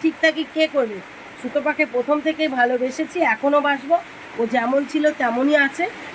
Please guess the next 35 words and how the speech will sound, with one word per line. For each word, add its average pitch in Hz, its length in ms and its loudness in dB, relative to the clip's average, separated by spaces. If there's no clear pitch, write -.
ওর 285 160 4
যেটা 320 260 4
ভালো 294 260 4
লেগেছে 370 340 2
ও 339 100 6
সেটা 294 260 2
করেছে, 240 320 -2
ওর 233 100 2
মধ্যে 294 260 4
আমার 311 260 2
হাত 285 180 4
ঢোকানোর 311 420 4
কোনো 330 340 6
কথা 262 260 2
নয়। - 220 -6
একটু 311 240 2
আগেই 330 320 4
একজন 294 360 4
বলল, 226 260 -4
আর 247 200 4
সকালে 311 280 2
আর 320 120 4
একজনের 302 360 2
সঙ্গে 294 260 2
দেখা 285 240 2
হয়েছিল, 285 280 0
সে 285 120 2
বলল, 220 200 -4
"কেন 359 280 2
গো, 359 240 -2
তোমাদের 330 340 4
এত 339 180 0
জলে 311 320 4
কেন? 269 140 0
তোমাদের 320 340 4